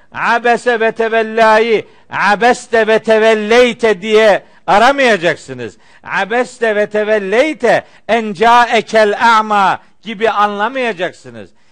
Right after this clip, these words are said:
İltifat sanatı arayacaksanız abese ve tevella en ca'ehul a'ma ve ma yudrihi leallehu yezzekka. Orada arayacaksınız onu.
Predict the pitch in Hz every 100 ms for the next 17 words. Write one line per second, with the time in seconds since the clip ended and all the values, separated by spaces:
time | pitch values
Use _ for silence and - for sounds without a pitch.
0 | _ 175 208 170 208 285 285 226 208 196
1 | 196 202 202 196 285 - 311 294 165 -
2 | _ _ - 165 277 277 226 208 185 175
3 | 170 165 185 269 285 240 170 117 - _
4 | _ 196 220 220 214 220 214 202 190 185
5 | 160 233 320 302 226 165 110 - _ _
6 | 139 214 285 302 285 269 233 262 220 247
7 | 247 320 339 339 254 269 285 185 - _
8 | 175 220 220 226 208 190 208 220 196 196
9 | 135 175 165 - 160 147 175 208 180 233
10 | 302 262 214 156 143 104 - 117 95 95
11 | 76